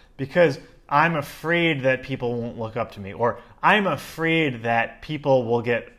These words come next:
angry at me or frustrated at me or get, be mean to me. I'm afraid about being direct to people, so I will be powerless and cheapen myself because even though I won't advance myself in my career,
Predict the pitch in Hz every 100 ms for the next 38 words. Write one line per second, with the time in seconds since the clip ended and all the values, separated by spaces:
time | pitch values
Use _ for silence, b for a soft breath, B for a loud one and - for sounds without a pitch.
0 | - 131 135 131 113 104 104 98 101 -
1 | 151 135 - 104 98 95 98 101 120 110
2 | 127 120 143 127 95 95 - b b b
3 | b 165 226 214 - - 175 175 202 202
4 | 165 139 147 143 139 147 147 139 120 120
5 | - 135 147 160 165 165 b b b -
6 | 170 151 151 180 180 180 127 135 160 147
7 | - 151 151 139 127 120 127 117 - 151
8 | 143 120 117 110 120 110 - b b b
9 | - 160 143 175 180 202 185 160 143 135
10 | 131 139 143 135 113 135 139 139 123 117
11 | 131 120 120 113 113 120 110 110